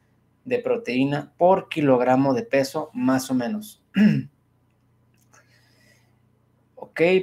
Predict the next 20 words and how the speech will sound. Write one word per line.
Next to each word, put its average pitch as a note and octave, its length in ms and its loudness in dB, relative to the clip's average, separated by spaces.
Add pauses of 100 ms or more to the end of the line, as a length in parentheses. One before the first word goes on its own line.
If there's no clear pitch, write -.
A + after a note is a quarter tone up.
Pepe D#3 500 2
Are-, B2+ 260 0
Arechar B2 1000 0
dice, F3 440 0
"Metformina, D3+ 640 -2
una C#3+ 180 -2
cápsula D#3 420 0
hace C#3+ 180 -4
cuatro B2 300 -2
meses, G#3 920 -2
glucosilada C#3 800 0
seis D3+ 240 -4
punto D#3 380 -4
cinco F#3 500 0
y C#3 100 2
ahora C#3+ 240 4
cinco D#3 400 -4
punto D3 320 -4
siete". C3+ 420 -4
Perfecto, - 720 -4